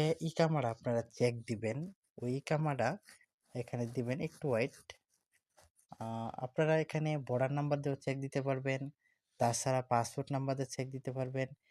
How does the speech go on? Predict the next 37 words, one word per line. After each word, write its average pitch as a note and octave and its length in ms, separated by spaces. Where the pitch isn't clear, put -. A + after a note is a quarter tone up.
ইকামা D3+ 460
দিয়ে C#3 220
চেক B2+ 280
দিতে C3 240
পারবেন, C3+ 360
কোনো C#3 280
সমস্যা A#2+ 520
না। G#2 120
আমি A#2 260
ইকামা D3+ 400
দিয়েও C3+ 200
চেক C3 260
দিয়ে C3+ 160
দিতেছি, C#3 440
বর্ডার A#2 360
নাম্বার C3 260
দিয়েও C3+ 160
চেক C3 160
দিয়ে C3+ 160
দিতেছি, C3+ 300
পাসপোর্ট B2+ 420
দিয়েও D#3 200
চেক B2+ 220
দিয়ে A#2+ 160
দিতেছি। A2+ 320
নেট B2 240
একটু D3 200
স্লো, B2 340
সেজন্য B2 440
সরি। A#2+ 380
তো - 60
এখানে F3+ 320
দেখেন, D3+ 340
এখানে B2+ 320
তিনটা E3+ 360
অপশন B2+ 360
আসছে, A2 300